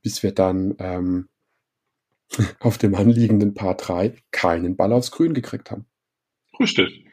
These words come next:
Speaker 2: Aber da war auch die Drohne im, äh, im Weg von
Speaker 1: Ja, die
Speaker 2: dem
Speaker 1: war im Weg.
Speaker 2: Sportfotografen. Also ganz klar, es lag nur an der Drohne.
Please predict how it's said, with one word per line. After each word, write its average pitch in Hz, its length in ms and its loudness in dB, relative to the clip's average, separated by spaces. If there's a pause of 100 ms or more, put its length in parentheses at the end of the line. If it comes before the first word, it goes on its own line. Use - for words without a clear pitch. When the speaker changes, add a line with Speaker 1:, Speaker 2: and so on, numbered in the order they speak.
(160)
Speaker 2:
Aber 107 140 4
da 131 100 6
war 151 100 6
auch 151 140 4
die 135 120 4
Drohne 156 440 2
im, 165 220 0
äh, 151 380 4
im 147 200 -2
Weg 147 240 6
von 123 100 4
Speaker 1:
Ja, 101 60 6
die 101 80 4
Speaker 2:
dem - 20 8
Speaker 1:
war 98 80 8
im 92 120 4
Weg. 92 240 4
Speaker 2:
Sportfotografen. 101 760 -6
Also 110 420 -2
ganz 113 300 0
klar, 95 440 2
es - 140 -14
lag 110 220 0
nur 113 120 -2
an 107 80 -6
der 101 100 -6
Drohne. 98 420 -6